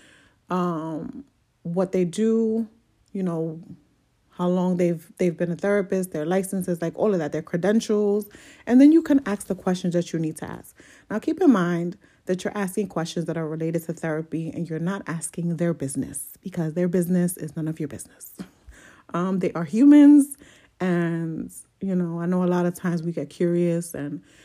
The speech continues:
even with me, like, now, I, like, love my therapist. Y'all know I keep saying that. But, like, <laughs> she's amazing.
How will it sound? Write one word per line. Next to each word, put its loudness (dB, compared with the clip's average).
even 2
with 2
me, 0
like, 0
now, -4
I, 0
like, -2
love -6
my -8
therapist. -10
Y'all -4
know -4
I -6
keep -8
saying -10
that. -14
But, 0
like, 0
<laughs> -16
she's 8
amazing. 4